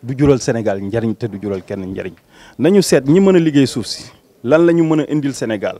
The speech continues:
lan la mën a yokk ci koom-koom, lan la war a mën a yokk ci liggéey xëy, ci wàllu xëy, mais ñu waxtaan ak ñoom. Parce que Sénégal it buy joxe suuf, du ko joxe n'importe comment.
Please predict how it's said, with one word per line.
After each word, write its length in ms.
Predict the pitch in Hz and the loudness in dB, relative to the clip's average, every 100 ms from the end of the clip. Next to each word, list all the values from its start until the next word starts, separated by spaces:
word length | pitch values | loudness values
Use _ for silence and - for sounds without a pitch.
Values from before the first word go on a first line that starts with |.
| 117 | -6
lan 180 | 135 165 | -2 -2
la 60 | |
mën 160 | 160 156 | 0 0
a 40 | |
yokk 240 | 147 131 131 | 0 -2 -6
ci 80 | - | -6
koom-koom, 520 | - 127 117 110 107 | -2 -2 -2 -6 -2
lan 120 | 139 | 0
la 80 | 156 | 2
war 160 | 156 151 | 0 0
a 20 | |
mën 160 | 151 | -2
a 40 | 147 | -2
yokk 220 | 139 - | -4 -6
ci 100 | - | -14
liggéey 300 | 135 131 127 | -8 -4 -4
xëy, 280 | 113 139 113 _ - | -2 -4 -4 _ -8
ci 80 | |
wàllu 220 | 131 123 107 | -2 0 0
xëy, 200 | 120 - _ - - _ | -4 -8 _ -20 -20 _
mais 120 | 90 | -10
ñu 100 | 101 | -6
waxtaan 320 | 120 - 139 151 | -6 -6 -6 -4
ak 60 | |
ñoom. 240 | 151 170 170 _ _ | -4 -6 -10 _ _
Parce 140 | - - | -20 -20
que 80 | 120 | -12
Sénégal 400 | 127 123 123 117 | -8 -2 -2 -2
it 80 | |
buy 160 | 104 123 | -6 -6
joxe 200 | 127 131 | -6 -6
suuf, 280 | 117 107 - _ _ - | -8 -12 -12 _ _ -14
du 60 | 101 | -6
ko 100 | 110 | -4
joxe 160 | 113 123 | -2 -2
n'importe 400 | 123 120 135 135 | -2 -4 -6 -8
comment. 260 | 151 160 | -10 -10